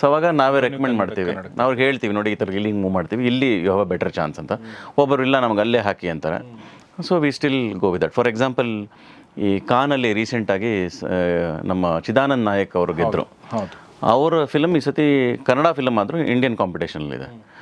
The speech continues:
Speaker 1: So, he is competing in that.
Speaker 2: ಹ್ಮ್.
Speaker 1: And, ಆ, ತುಂಬಾ ಜನ, ಆ, ಇಂಡಿಯನ್ ಸೆಕ್ಷನ್‌ಗೆ ಹಾಕಿದವರು ನಾವು ಹೇಳಿದ್ವಿ, "ನೋಡಿ, ಇಲ್ಲಿ, ಯಾಕಂದ್ರೆ ನಿಮ್ ಕಾಂಪಿಟೇಷನ್ ಇಲ್ಲಿಗೆ ಸರಿ ಹೋಗುತ್ತೆ,
Speaker 2: ಹ್ಮ್.
Speaker 1: and ಇಲ್ಲಿ ಕೆ-, ನಿಮ್ಮ, ಆ,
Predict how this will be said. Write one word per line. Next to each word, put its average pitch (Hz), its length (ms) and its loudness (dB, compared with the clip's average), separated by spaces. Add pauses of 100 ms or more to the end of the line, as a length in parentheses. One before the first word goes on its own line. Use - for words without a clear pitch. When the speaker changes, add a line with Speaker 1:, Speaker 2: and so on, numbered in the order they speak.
(320)
Speaker 1:
So, 120 300 2
he 131 140 2
is 120 120 0
competing 110 420 0
in 78 160 -4
that. - 220 -4
Speaker 2:
ಹ್ಮ್. 123 800 -6
Speaker 1:
And, 143 100 2
ಆ, 127 560 2
ತುಂಬಾ 160 200 2
ಜನ, 156 160 0 (760)
ಆ, - 40 0 (540)
ಇಂಡಿಯನ್ 143 360 2
ಸೆಕ್ಷನ್‌ಗೆ 123 380 -2
ಹಾಕಿದವರು 139 520 0
ನಾವು 120 120 0
ಹೇಳಿದ್ವಿ, 107 340 0
"ನೋಡಿ, 101 260 -2
ಇಲ್ಲಿ, 113 400 0
ಯಾಕಂದ್ರೆ - 420 -2
ನಿಮ್ 120 200 0
ಕಾಂಪಿಟೇಷನ್ 110 480 -2
ಇಲ್ಲಿಗೆ 107 220 -2
ಸರಿ 90 140 -2
ಹೋಗುತ್ತೆ, 82 320 -2
Speaker 2:
ಹ್ಮ್. 131 540 -6
Speaker 1:
and 147 100 2
ಇಲ್ಲಿ 151 260 2
ಕೆ-, 107 720 0
ನಿಮ್ಮ, 110 260 2
ಆ, 90 880 -2